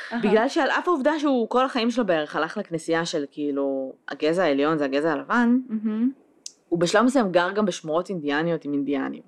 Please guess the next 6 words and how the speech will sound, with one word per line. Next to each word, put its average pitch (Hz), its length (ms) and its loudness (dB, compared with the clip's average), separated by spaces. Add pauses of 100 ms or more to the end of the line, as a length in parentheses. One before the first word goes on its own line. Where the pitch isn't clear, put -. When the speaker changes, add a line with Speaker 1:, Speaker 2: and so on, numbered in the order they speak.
(260)
Speaker 1:
אוקיי. 196 460 -8 (720)
Speaker 2:
אה, 147 200 2
הוא - 120 4
היה 320 80 4
בחורצ'יק, 370 520 0
כאילו 208 480 4